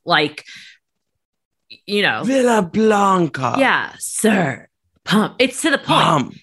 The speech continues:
Speaker 1: And Schwartz and Sandy is like, "Come get your bucket of beer and crab legs." Like, that's what, like, we talked last <laughs> week about. And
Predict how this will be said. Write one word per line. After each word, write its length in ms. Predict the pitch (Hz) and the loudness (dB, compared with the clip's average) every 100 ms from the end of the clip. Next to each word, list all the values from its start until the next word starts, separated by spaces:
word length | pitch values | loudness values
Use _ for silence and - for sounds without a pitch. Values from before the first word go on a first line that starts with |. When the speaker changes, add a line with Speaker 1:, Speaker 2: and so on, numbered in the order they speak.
| - | -6
Speaker 1:
And 120 | - 208 | -2 -2
Schwartz 680 | - - - - 247 247 | -2 -6 -10 0 0 0
and 100 | 240 | -8
Sandy 320 | 233 285 285 190 | -4 -2 0 -2
is 140 | 175 | -2
like, 160 | 190 180 | -4 -2
"Come 220 | 180 208 | -4 -2
get 200 | 214 214 | -4 -2
your 100 | 196 | -6
bucket 360 | 131 175 190 220 | -2 -4 -2 -4
of 120 | 208 | 0
beer 280 | 240 254 254 | 0 2 0
and 160 | 247 | -2
crab 440 | - 254 277 277 220 | -4 0 0 0 -2
legs." 480 | 196 202 202 190 - | -2 0 -2 -6 -4
Like, 200 | 185 175 | -4 0
that's 320 | 180 180 - | 0 0 -2
what, 300 | 175 165 - _ _ _ | 0 0 -4 _ _ _
like, 180 | 170 165 | -4 -2
we 140 | 175 | -4
talked 320 | 175 165 165 | 0 0 0
last 400 | 170 170 175 - 180 | -2 0 0 -2 -2
<laughs> 0 | |
week 320 | 180 - - | -2 -2 -8
about. 520 | 214 262 277 180 190 | -4 0 0 0 -2
And 300 | 202 214 214 | -2 -2 -2